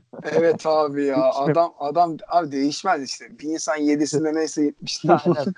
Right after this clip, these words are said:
Speaker 2: <laughs> muhabbeti var ya. Yani
Speaker 1: Ki bir de
Speaker 2: süper bir
Speaker 1: bak,
Speaker 2: durum.
Speaker 1: şaka maka bayağı bekledi yani. Bir ara birliktelerdi, sonra İzzet'lerdi. Bir evlenme, bir boşanma gördü Makbule bu arada bir de
Speaker 2: Aynen,
Speaker 1: yani.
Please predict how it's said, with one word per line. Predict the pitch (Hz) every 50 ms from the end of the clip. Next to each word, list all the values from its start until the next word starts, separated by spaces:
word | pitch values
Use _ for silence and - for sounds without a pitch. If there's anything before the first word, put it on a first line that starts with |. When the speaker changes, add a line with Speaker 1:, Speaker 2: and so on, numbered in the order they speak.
| 247 -
Speaker 2:
<laughs> | - - - - -
muhabbeti | 160 165 170 170 165 160 160 160 160 185 - 180 175
var | 185 185 180
ya. | 160 147 131 - _ - - _ _ _ _ _ _ _ -
Yani | 135 139 139 147 160 156
Speaker 1:
Ki | 147 151 147
bir | 160
de | 233
Speaker 2:
süper | 262 285 294 - 175 160 156
bir | 143
Speaker 1:
bak, | 151 160 139
Speaker 2:
durum. | 143 151 190 240 - _ _ - 202 _ _ _ _ -
Speaker 1:
şaka | 151 147 - 220
maka | 262 254 - 277 247 185 147 - - - - -
bayağı | - 135 123 - 147 151 175 202 202 165
bekledi | 170 147 139 - 147 131 123 120
yani. | 120 120 120 120 120 117 117 117 - _ _ _ -
Bir | 139
ara | 143 151 156 143
birliktelerdi, | 151 156 151 - - 165 160 156 147 139
sonra | 131 - 151 143 156 - -
İzzet'lerdi. | 151 151 131 113 113 170 175 170 - 165 143 143 151 139 120
Bir | 175 156
evlenme, | 170 170 165 175 180 180 175 190 185
bir | 156
boşanma | 147 160 170 170 175 170 170 175 185
gördü | 170 185 165 143 135
Makbule | 135 143 135 - - 143 139 139 123
bu | 123 123 123
arada | 120 120 123 120
bir | 120
de | 135
Speaker 2:
Aynen, | 135 120 113 113 -
Speaker 1:
yani. | - -